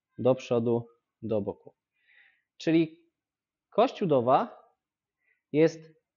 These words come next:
zafiksowana w miejscu. Nie dzieje się to przez jakiś stelaż zewnętrzny. Ten, ten, ten stelaż, który trzyma naszą kość udową w miejscu, to są Twoje mięśnie.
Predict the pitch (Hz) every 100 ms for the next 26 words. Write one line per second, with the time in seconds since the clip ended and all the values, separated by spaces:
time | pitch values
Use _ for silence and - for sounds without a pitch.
0 | _ - 131 175 240 202 - 156 156 147
1 | 143 123 107 - - 98 _ _ _ -
2 | _ _ _ 151 165 208 233 175 175 156
3 | - 143 143 139 - - - 147 135 131
4 | 131 135 120 - 131 156 220 - - 147
5 | 139 139 135 127 131 127 - 175 208 127
6 | - - 131 123 120 120 - _ _ _
7 | _ _ - 190 220 160 127 131 113 143
8 | - 131 120 113 110 98 98 - - 240
9 | - _ _ _ _ _ _ _ _ _
10 | _ _ _ _ _ _ _ 180 202 196
11 | 139 143 139 101 -